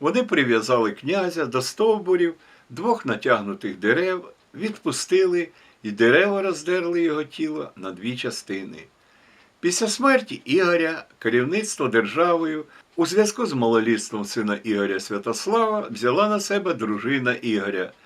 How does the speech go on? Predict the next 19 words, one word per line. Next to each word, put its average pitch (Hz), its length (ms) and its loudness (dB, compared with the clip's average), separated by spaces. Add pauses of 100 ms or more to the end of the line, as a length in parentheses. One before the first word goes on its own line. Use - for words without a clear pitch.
(180)
Ольга. 98 520 0 (600)
Однак 196 500 2
про 180 160 2
її 202 220 0
правління 175 840 -4
я 208 160 -2
розповім 160 540 -4
вже 107 140 -6
в 98 80 -6
наступному 110 680 -8
ролику. 90 580 -6 (500)
Якщо 247 360 2
ж 202 100 -2
моя 120 220 4
розповідь 101 580 -4
була 98 200 -6
цікавою 110 680 -2
і 104 80 -12
корисною, 185 680 -4